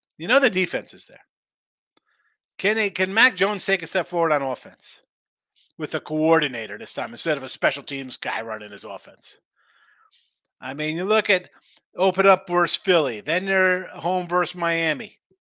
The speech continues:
You know, and Miami's coming out of the Charger game where their quarterback could be mauled, and they got a backup in here. At Jets,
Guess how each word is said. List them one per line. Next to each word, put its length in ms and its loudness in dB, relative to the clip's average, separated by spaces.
You 80 -12
know, 120 -8
and 100 -12
Miami's 340 -2
coming 220 -4
out 140 4
of 80 -2
the 60 -2
Charger 380 0
game 280 -6
where 260 0
their 100 -8
quarterback 440 0
could 140 -2
be 140 -6
mauled, 500 2
and 140 -14
they 60 -8
got 120 2
a 60 0
backup 400 0
in 140 -12
here. 180 -20
At 240 4
Jets, 400 2